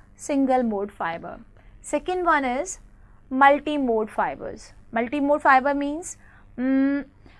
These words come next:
you have this optical fiber and now a large number of light rays can enter into this fiber and large number of rays can travel from transmitter to receiver. So such type of fiber is known as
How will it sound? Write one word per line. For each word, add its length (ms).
you 240
have 240
this 180
optical 460
fiber 460
and 220
now 320
a 120
large 420
number 380
of 120
light 340
rays 280
can 280
enter 360
into 320
this 240
fiber 500
and 180
large 300
number 300
of 140
rays 340
can 200
travel 400
from 280
transmitter 600
to 260
receiver. 640
So 200
such 380
type 260
of 120
fiber 320
is 160
known 200
as 360